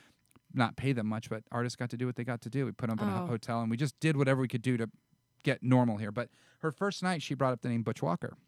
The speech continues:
Speaker 1: Well, I don't know if you know who Butch Walker
Speaker 2: I
Speaker 1: is.
Speaker 2: don't.
Speaker 1: He, um, he writes a lot. Uh,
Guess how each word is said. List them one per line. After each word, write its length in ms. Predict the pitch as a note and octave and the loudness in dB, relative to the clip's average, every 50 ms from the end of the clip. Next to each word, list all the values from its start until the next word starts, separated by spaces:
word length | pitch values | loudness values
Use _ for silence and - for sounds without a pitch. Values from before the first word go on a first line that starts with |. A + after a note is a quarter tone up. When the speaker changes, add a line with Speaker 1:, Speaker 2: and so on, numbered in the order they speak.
| _ _ _ _ _ _ _ _ _ _ _ - - | _ _ _ _ _ _ _ _ _ _ _ -18 -12
Speaker 1:
Well, 280 | A#2 G#2+ G#2 G#2+ G#2+ - - - - - - - - _ | -8 -8 -8 -8 -12 -16 -20 -20 -20 -20 -20 -20 -12 _
I 40 | - | 0
don't 60 | C3+ | 0
know 40 | C3 | 0
if 80 | A#2+ - | 0 2
you 40 | A#2+ | 0
know 60 | A#2 | 0
who 40 | G#2+ | 0
Butch 180 | - G2 - - | 0 -2 -2 -2
Walker 280 | F#2 G#2 A2 - A#2+ | -2 -2 -2 0 0
Speaker 2:
I 40 | C3+ | 0
Speaker 1:
is. 100 | D#3 D3+ | 0 -2
Speaker 2:
don't. 260 | B3 B3 G#3+ F#2 F2+ - - - - _ | -4 -6 -6 -8 -10 -12 -16 -20 -20 _
Speaker 1:
He, 320 | - - - D3+ D3 C#3 - | -20 -10 -6 -4 -4 -4 -4
um, 540 | - C3 B2 A#2 A#2 A#2 A2+ A#2 A2 F#2 - _ _ | -6 -6 -4 -4 -4 -4 -4 -6 -8 -10 -12 _ _
he 220 | - - - D3+ | -20 -8 -6 -4
writes 300 | C#3 A#2+ B2 B2 C3 - | 0 0 0 0 0 -2
a 40 | D3+ | -4
lot. 280 | C#3+ C3 A#2 C3+ F3 - _ _ _ - | -2 -2 -2 -2 -4 -6 _ _ _ -8
Uh, 380 | B2 B2 A#2 A2+ A2 G#2+ G#2+ | -6 -4 -4 -4 -4 -6 -8